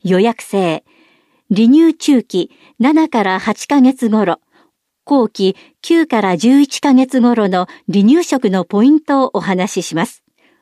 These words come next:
保護者のみ試食あり。対象、区内在住で六から八ヶ月頃の子供の保護者、原則第一子。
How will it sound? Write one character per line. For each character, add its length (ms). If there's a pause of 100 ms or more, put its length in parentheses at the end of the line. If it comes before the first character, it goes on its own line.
(320)
保 140
護 120
者 220
の 140
み 260
試 160
食 340
あ 120
り。 160 (760)
対 200
象、 340 (300)
区 100
内 240
在 240
住 240
で 160 (320)
六 240
か 160
ら 180
八 300
ヶ 140
月 320
頃 260
の 220
子 200
供 280
の 160
保 160
護 120
者、 240 (360)
原 180
則 320
第 300
一 180
子。 320